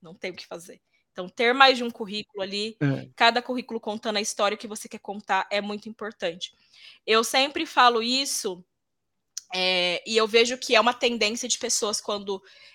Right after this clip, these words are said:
Speaker 1: elas entram num estado de desespero, e tem algumas pessoas que começam a fazer currículo e diminuem as suas capacidades, né?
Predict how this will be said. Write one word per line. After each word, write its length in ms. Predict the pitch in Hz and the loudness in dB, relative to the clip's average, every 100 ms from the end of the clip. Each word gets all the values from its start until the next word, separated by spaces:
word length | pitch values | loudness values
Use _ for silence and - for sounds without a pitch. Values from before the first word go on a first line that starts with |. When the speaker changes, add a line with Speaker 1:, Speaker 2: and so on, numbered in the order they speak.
| - | -2
Speaker 1:
elas 220 | 208 214 | 0 2
entram 280 | 247 262 247 | 2 2 0
num 120 | 233 | 0
estado 380 | 240 226 202 190 | 0 2 2 0
de 60 | |
desespero, 720 | 170 175 - - 240 240 196 185 _ | -8 -12 -6 4 6 6 2 -4 _
e 240 | - 190 _ | -20 -20 _
tem 100 | 240 | -2
algumas 280 | 220 220 226 | 0 -2 -4
pessoas 260 | 240 214 - | -4 -6 -4
que 40 | |
começam 300 | 233 220 - | -4 -4 -6
a 40 | 226 | -10
fazer 220 | 226 226 | -10 -10
currículo 440 | - 214 214 233 | -8 -10 -10 -8
e 80 | 233 | -6
diminuem 540 | 208 226 233 226 247 | -6 -4 -4 -2 -2
as 80 | 269 269 | -4 -8
suas 500 | 254 240 240 - - _ _ _ _ _ - | -2 0 0 -6 -14 _ _ _ _ _ -4
capacidades, 840 | 208 220 - 233 165 - - - | 0 0 -2 -4 -2 -4 -10 -14
né? 240 | 180 185 | -8 -8